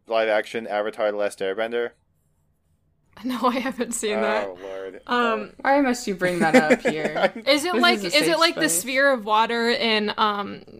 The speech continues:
Speaker 2: Harry Potter Order of the Phoenix that
Speaker 1: Yeah.
Speaker 2: Dumbledore makes? Okay.
Speaker 3: Does it just look like a giant translucent boba?
Speaker 1: Yes,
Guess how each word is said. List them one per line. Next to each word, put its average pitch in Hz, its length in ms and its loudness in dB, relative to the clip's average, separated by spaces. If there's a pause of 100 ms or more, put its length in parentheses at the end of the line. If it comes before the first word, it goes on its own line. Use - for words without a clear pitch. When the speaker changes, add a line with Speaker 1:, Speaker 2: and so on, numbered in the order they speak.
Speaker 2:
Harry 233 260 2
Potter 233 260 4
Order 226 200 2
of 220 60 0
the 220 60 -6
Phoenix 220 580 -2
that 254 260 6
Speaker 1:
Yeah. 214 120 4
Speaker 2:
Dumbledore 214 280 2
makes? 214 580 -2
Okay. 247 200 0
Speaker 3:
Does 220 140 4
it 233 80 2
just 240 160 4
look 247 120 0
like 226 180 4
a 208 80 4
giant 196 440 4
translucent 190 640 -2
boba? 170 420 0
Speaker 1:
Yes, - 520 2